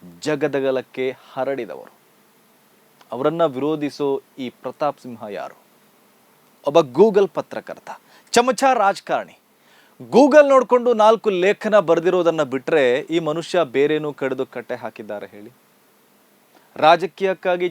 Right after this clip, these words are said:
ಚಮಚಾಗಿರಿ ಮಾಡಿದ್ದನ್ನ ಬಿಟ್ರೆ ಪೇಪರ್ ಸಿಂಹ ಈ ನಾಡಿಗೆ ಕೊಟ್ಟ ಕೊಡುಗೆ ಏನು? ಸಂಸದನಾಗಿದ್ದಾಗ ರೈಲ್ ಬಿಟ್ಟಿದ್ದು, ಹೈವೇಗಿಂತ ದೊಡ್ಡ ಸುಳ್ಳು ಹೇಳಿ ಬಂಡಲ್ ಬಿಟ್ಟಿದ್ದನ್ನ ಹೊರತುಪಡಿಸಿ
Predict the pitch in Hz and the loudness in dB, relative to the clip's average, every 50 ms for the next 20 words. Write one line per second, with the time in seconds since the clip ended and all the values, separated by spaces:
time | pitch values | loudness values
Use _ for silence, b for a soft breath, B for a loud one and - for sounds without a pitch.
0 | - - 151 147 - - 170 170 160 165 160 160 147 143 143 139 135 127 135 131 | -6 -10 -14 -12 -8 -6 -6 -4 -4 -4 -6 -4 -4 -4 -4 -4 -4 -6 -6 -8
1 | 127 117 107 117 120 - 139 131 110 107 131 b b b b b _ - 196 214 | -8 -10 -10 -12 -12 -6 -6 -6 -4 -4 -8 b b b b b _ 4 4 4
2 | 208 - - 208 196 170 160 185 180 170 151 165 170 175 - - 165 156 151 139 | 4 2 0 -2 -2 -2 -6 -8 -8 -4 0 2 2 2 2 0 -4 -4 -4 -2
3 | 135 143 151 160 156 156 156 - - 151 135 - 156 156 _ - 202 208 196 202 | -2 -2 0 0 -2 -4 -6 -6 -8 -12 -8 -8 -8 -8 _ 0 0 2 2 4
4 | 202 185 165 143 151 175 185 _ _ _ _ _ _ _ _ _ _ _ b b | 2 2 2 0 -4 -10 -14 _ _ _ _ _ _ _ _ _ _ _ b b
5 | b b b b b - - - 233 254 294 262 - 302 285 254 269 262 254 254 | b b b b b -8 2 4 4 4 4 4 6 6 8 8 8 8 6 6
6 | 214 240 190 180 247 240 240 202 240 226 196 165 175 214 247 254 202 208 240 - | 6 2 2 6 6 6 8 8 6 4 6 6 4 2 2 2 0 -4 -4 -4
7 | - 233 185 170 175 247 254 254 214 - 180 226 247 233 254 254 202 240 226 196 | -4 -6 -4 -2 0 2 4 4 4 4 2 2 6 6 6 6 6 0 -6 -4
8 | 247 226 185 214 208 180 190 214 - - - 220 226 226 214 185 196 202 202 208 | -4 -4 -2 -2 -4 -2 -2 -4 -4 -2 -6 -4 2 2 2 4 4 0 0 0
9 | 226 180 135 107 202 180 190 185 208 208 175 175 - - 185 165 151 165 165 165 | -2 -6 -4 -4 -4 -4 -2 -2 -4 -2 -2 -4 -4 -4 -6 -4 -4 -4 -4 -2
10 | 160 156 147 131 b b b b b _ - 170 233 262 - - 202 - 185 160 | 0 0 0 0 b b b b b _ 6 6 6 6 6 2 -10 -4 -4 -4
11 | 135 113 - 117 127 | -4 -4 -8 -6 -4